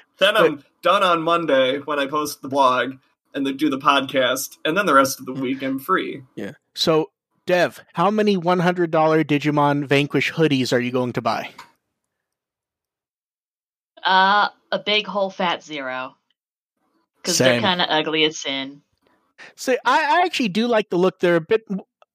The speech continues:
Speaker 2: I tend to like minimal looks, but this is a bit minimal even for me.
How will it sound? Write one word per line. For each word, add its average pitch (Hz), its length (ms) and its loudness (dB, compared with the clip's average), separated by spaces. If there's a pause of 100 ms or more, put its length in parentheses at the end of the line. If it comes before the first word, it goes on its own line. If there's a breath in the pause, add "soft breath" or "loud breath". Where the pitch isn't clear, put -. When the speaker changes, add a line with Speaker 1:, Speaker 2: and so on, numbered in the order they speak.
Speaker 2:
I 233 160 2
tend 277 260 0
to 277 60 0
like 240 260 0
minimal 202 400 2
looks, 208 180 0
but 165 140 -8
this - 160 0
is 165 100 -2
a 156 60 2
bit 165 200 -2
minimal 156 400 2
even 139 240 0
for 127 160 -8
me. 120 300 -10